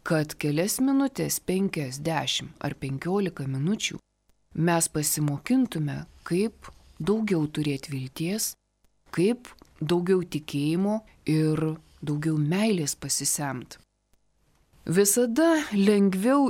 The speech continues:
yra apeiti sunkius dalykus. Tiesiog tarsi jų nepastebėti. Ir rinktis tai, kas nekainuoja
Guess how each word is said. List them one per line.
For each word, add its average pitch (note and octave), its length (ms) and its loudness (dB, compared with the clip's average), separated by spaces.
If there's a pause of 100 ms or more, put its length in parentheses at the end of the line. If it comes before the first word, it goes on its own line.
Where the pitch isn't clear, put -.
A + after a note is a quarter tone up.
yra G#3 600 4 (680)
apeiti F#3+ 600 0
sunkius C3+ 520 -4
dalykus. B2+ 880 -8 (840)
Tiesiog C#4+ 640 2
tarsi A#3 440 2
jų G#3+ 120 4
nepastebėti. D#3 1080 -2 (380)
Ir F#3+ 460 2 (380)
rinktis A#3+ 540 4
tai, A#3+ 200 2
kas G#3 240 2
nekainuoja F3 720 4